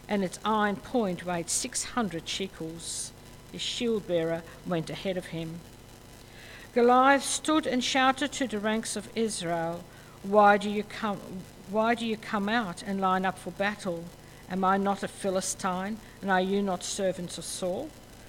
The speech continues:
Choose a man and have him come down to me. If he is able to fight and kill me,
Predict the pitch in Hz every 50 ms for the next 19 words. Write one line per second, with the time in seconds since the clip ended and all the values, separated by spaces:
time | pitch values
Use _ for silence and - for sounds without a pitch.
0 | - - - - - - - 330 320 330 330 311 311 269 262 277 269 262 240 202
1 | 170 165 180 180 170 185 220 202 - 214 208 202 - - - 254 254 226 214 214
2 | 226 226 233 226 220 208 - - 165 165 160 156 156 156 170 - - - - -
3 | - - - - - - 202 - - 202 190 180 175 - - 208 220 240 233 277
4 | 277 - 277 - - - 233 214 202 202 - 202 185 - - - 240 233 220 185
5 | 165 160 160 170